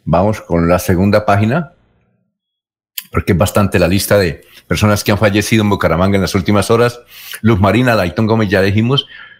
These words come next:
Eh, Rafael Mantilla Cáceres, Luis Enrique Mendivelso Fuentes.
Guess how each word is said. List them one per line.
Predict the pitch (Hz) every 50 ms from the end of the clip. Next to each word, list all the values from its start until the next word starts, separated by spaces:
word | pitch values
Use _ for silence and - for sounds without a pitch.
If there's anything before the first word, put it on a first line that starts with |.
| _ _ _ _ _ _ _ _
Eh, | 101 104 104 101 101 98 95 95 92 95 - -
Rafael | - 113 110 123 113 - 117 110 127 143 139
Mantilla | 123 120 117 113 - 127 113 123 - -
Cáceres, | - 123 - - - 120 156 151 - - - - - - - _ _ _ _ _ _ _ _ _ _ _ _ _ _ _ _ _ _ _ _ _ _ _ _ _ _ _ _ _
Luis | - 113 131 147 143 - -
Enrique | 123 107 101 131 127 - 135 131 -
Mendivelso | 113 113 110 110 110 104 101 92 104 107 120 117 - - 160
Fuentes. | - - 123 117 113 113 - 143 151 147 - - -